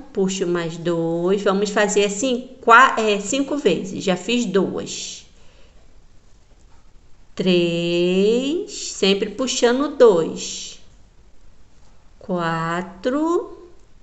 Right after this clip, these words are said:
e cinco, sempre puxando dois em dois, ó, dois.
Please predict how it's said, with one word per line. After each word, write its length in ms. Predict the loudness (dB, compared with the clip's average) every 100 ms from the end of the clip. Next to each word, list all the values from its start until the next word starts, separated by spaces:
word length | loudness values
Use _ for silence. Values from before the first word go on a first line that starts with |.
| -20 -20 -20 -20 -20 -20 -20 -20 -20 -20 -20 -20 -20 -20 -20 -6
e 160 | -4
cinco, 800 | -4 -6 -4 0 0 -2 -4 -10
sempre 440 | -8 -4 -4 -6 -8
puxando 540 | -6 -6 -2 0 0
dois 400 | -2 0 0 0
em 140 | -2
dois, 360 | -2 -4 -4 -4
ó, 100 | -4
dois. 1080 | -4 -2 0 0 -2 -6 -10 -16 -16 -18